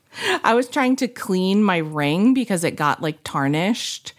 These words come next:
because I, like, used some chemical and it made my ring get tarnished. So I was trying to clean it and I put it in a bowl with hot water.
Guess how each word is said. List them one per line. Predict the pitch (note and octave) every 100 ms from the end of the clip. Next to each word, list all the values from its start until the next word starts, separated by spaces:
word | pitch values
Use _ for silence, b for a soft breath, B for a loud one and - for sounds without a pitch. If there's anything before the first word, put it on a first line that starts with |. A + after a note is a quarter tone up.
| B B B
because | D#3+ E3+ D#3+
I, | D#3 C#3+
like, | C#3+ D3+
used | D#3 C#3
some | D#3+ D#3
chemical | D3+ C#3+ C3+ C3+ C3+ C3+ C3 -
and | C#3+ B2+ A#2 -
it | C3
made | C3 D#3
my | D3
ring | C3+ E3 G3
get | F3 -
tarnished. | E3 C#3+ C3+ C#3+ -
So | -
I | D#3+
was | D#3+
trying | F#3 G3
to | F#3
clean | - F#3+ F#3
it | C#3+ C3
and | D3
I | D3+
put | F3+
it | F3
in | E3
a | D#3
bowl | C#3+ D3+
with | D#3
hot | D#3+ D3+ C3
water. | D3+ D#3+ C3+ B2+ C3